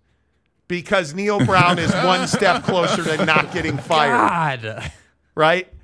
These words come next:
Speaker 1: He's one step closer to keeping his job at West Virginia.
Speaker 2: Joey, dude, please, bro.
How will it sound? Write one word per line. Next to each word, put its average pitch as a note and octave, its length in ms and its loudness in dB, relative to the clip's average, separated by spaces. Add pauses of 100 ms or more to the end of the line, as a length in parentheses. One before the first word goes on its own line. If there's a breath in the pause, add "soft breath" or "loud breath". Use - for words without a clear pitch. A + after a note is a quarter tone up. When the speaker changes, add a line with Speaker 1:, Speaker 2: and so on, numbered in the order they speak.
(260 soft breath)
Speaker 1:
He's F3+ 260 -6
one G3+ 300 0
step G3+ 320 -2
closer G3 480 -4
to E3 80 -8
keeping F3 400 -8
his D#3 220 -6
job D#3+ 340 0
at B2+ 140 -4
West C#3+ 240 -4
Virginia. A2 600 -8 (240)
Speaker 2:
Joey, B3 680 -8
dude, B3 380 -10
please, A3+ 880 -12
bro. C3+ 500 -6